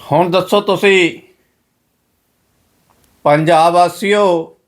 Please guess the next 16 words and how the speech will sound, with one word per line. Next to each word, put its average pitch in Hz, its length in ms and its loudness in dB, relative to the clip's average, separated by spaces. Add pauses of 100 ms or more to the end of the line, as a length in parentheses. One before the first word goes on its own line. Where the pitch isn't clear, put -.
(1000)
ਜਾਂ 160 180 0
ਪੰਜਾਬ 170 500 2
ਤੋਂ 170 100 -10
ਬਾਹਰ 170 240 2
ਬੈਠੇ 175 360 0
ਸਾਡੇ 170 600 0 (1120)
ਵੀਰ 170 320 0
ਭਰਾਵੋ, 180 800 2
ਨੌਜਵਾਨੋ, 170 1080 0 (160)
ਸਿੱਖ 175 400 -6
ਨੌਜਵਾਨੋ, 170 920 0 (1600)
ਹੁਣ 180 160 2
ਤੁਹਾਡੀ 175 380 0
ਕੀ 185 240 -2
ਰਾਏ 170 240 4
ਆ? 110 140 -2